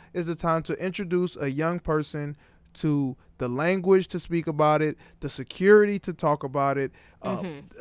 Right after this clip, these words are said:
Speaker 1: the, the, the, the room and space to not, to not understand. Now is
Speaker 2: Mm-hmm.
Speaker 1: time. Now is the time.
Speaker 2: And, and, and I know, I know, again, my siblings have kids. I've worked with kids, and how many times, and we even said it, we're just acting out.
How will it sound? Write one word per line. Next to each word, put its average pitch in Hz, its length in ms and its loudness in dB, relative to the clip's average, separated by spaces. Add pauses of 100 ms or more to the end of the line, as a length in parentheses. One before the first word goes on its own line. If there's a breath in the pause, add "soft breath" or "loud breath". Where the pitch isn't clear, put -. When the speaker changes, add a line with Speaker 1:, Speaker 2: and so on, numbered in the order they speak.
(120)
Speaker 1:
the, 151 320 -4
the, 135 220 -8
the, 139 340 -6
the 143 160 -6
room 196 460 -2
and 185 160 -2
space 170 540 0 (160 soft breath)
to 160 200 -2 (160)
not, 160 420 2
to 165 100 2
not 202 300 10
understand. 131 680 -4 (440)
Now 190 420 6
is 185 100 0
Speaker 2:
Mm-hmm. 185 120 -8
Speaker 1:
time. 101 240 -10 (480)
Now 190 280 4
is 190 100 2
the 185 60 0
time. - 300 -8 (1160)
Speaker 2:
And, - 160 -2
and, 277 220 -2
and 269 140 4
I 254 140 4
know, 262 360 4
I 208 140 -2
know, 214 440 4
again, 208 480 -2
my 196 140 -2
siblings 208 600 -6
have 180 200 -6
kids. 190 480 -4
I've 175 300 -10
worked 208 240 -6
with 180 160 -10
kids, 180 260 -4
and 175 80 -12
how 190 140 -2
many 214 180 0
times, 196 360 0
and 185 80 -4
we 247 100 0
even 196 220 0
said 180 200 -2
it, 156 80 -6
we're 202 80 -2
just 208 240 -8
acting 190 400 -2
out. 165 220 -2